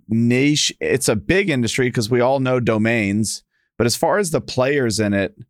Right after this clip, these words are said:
how do y'all communicate with each other? How do you know what's going on and what's worth? And what does a wonderful portfolio even mean? What does that look like? They own just the most obvious name, dot com. And is dot com still king? Sorry, I asked you, like, twenty questions there, but.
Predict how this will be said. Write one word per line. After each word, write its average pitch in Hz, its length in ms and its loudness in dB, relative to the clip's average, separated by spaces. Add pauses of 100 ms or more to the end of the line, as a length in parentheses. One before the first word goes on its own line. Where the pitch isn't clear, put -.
(640)
how 170 180 0
do 262 80 0
y'all 160 240 2
communicate 113 640 -2
with 101 180 0
each 101 220 0
other? 104 260 2
How 131 160 0
do 190 60 0
you 202 100 0
know 143 200 0
what's 135 240 0
going 123 300 0
on 120 360 0
and 107 160 0
what's 120 260 -2
worth? 117 460 0
And 101 160 -2
what 131 140 0
does 185 160 0
a 151 80 2
wonderful 123 600 0
portfolio 113 840 0
even 104 320 0
mean? 95 340 0
What 104 140 2
does 135 100 0
that - 220 0
look 104 200 -2
like? 82 280 -4
They 110 180 2
own 110 460 0 (360)
just - 380 -2
the 117 80 2
most 107 320 0
obvious 110 480 0
name, 110 320 0
dot 104 260 0
com. 123 600 -2
And 113 100 0
is 104 140 -2
dot 127 280 0
com 127 300 -2
still 127 300 -2
king? 131 480 -2
Sorry, 127 320 0
I 101 40 0
asked 107 280 -4
you, 113 80 -4
like, 101 160 -4
twenty 113 260 -4
questions 101 520 -4
there, 87 180 -2
but. 87 240 -2